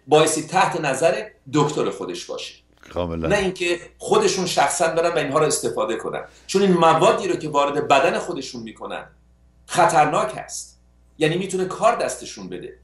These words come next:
Speaker 1: شما هر روز صبح بلند می‌شید، این، از توی این شیشه ها یک سری مواد رو خارج می‌کنید به عنوان مکمل ویتامین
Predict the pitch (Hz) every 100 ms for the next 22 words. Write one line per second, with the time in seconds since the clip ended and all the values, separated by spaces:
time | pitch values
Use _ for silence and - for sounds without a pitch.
0 | - 156 156 185 160 143 151 151 180 165
1 | - 143 165 190 180 - 190 - _ _
2 | _ - 175 175 151 135 - - - 147
3 | 151 175 185 175 - 135 147 131 113 104
4 | - _ 156 185 185 175 156 139 147 156
5 | 156 - - 165 180 190 180 165 160 147
6 | 151 135 156 156 147 139 - 135 147 151
7 | 131 135 131 131 135 175 190